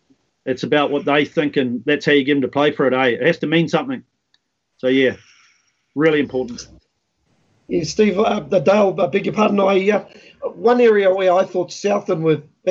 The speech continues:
Speaker 2: were fantastic last year. I don't really know if your scrum got bettered last year, and I must admit, the, the game that,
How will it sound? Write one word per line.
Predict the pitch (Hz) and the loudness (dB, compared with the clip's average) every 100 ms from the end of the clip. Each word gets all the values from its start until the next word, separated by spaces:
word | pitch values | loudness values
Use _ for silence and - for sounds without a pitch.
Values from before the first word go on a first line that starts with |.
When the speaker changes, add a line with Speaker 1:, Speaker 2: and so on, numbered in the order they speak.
| 180 | 0
Speaker 2:
were | 214 | -2
fantastic | 214 233 226 170 233 277 - | 0 0 0 -2 -2 -2 -4
last | 208 147 139 | 0 -2 -2
year. | 196 180 | -4 -2
I | 220 | 0
don't | 277 202 | 0 0
really | 208 190 | -4 -4
know | 170 165 | -2 -4
if | 160 | -4
your | 156 | -8
scrum | 139 - 185 165 156 - _ _ | -8 -2 0 0 -10 -20 _ _
got | - 170 165 | -2 -2 0
bettered | 202 226 - 165 | -4 -2 -2 0
last | 180 156 151 | 0 0 -4
year, | 185 170 | 0 0
and | 165 156 | 0 -2
I | 175 | 0
must | 220 220 | 0 0
admit, | 180 165 196 - - - - _ | -4 -2 -4 -4 -14 -20 -20 _
the, | 170 170 156 - | -2 -2 -8 -12
the | - 165 | -6 0
game | 185 208 208 180 | 2 4 2 2
that, | 175 165 | 0 0